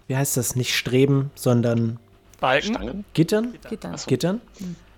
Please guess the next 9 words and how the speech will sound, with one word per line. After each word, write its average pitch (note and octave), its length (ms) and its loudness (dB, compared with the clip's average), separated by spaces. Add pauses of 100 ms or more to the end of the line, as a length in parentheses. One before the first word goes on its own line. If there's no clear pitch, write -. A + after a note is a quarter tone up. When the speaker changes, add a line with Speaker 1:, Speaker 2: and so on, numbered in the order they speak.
(120)
Speaker 1:
Und B2+ 400 0
ihr A#2+ 520 -2
seht C#3 320 2
daraus A#2+ 420 0
so A#2 320 -2 (240)
schwummriges, C#3+ 1080 0
seltsames A#2+ 760 -2
Licht - 480 -6 (640)
hervorleuchten. A2+ 1400 -2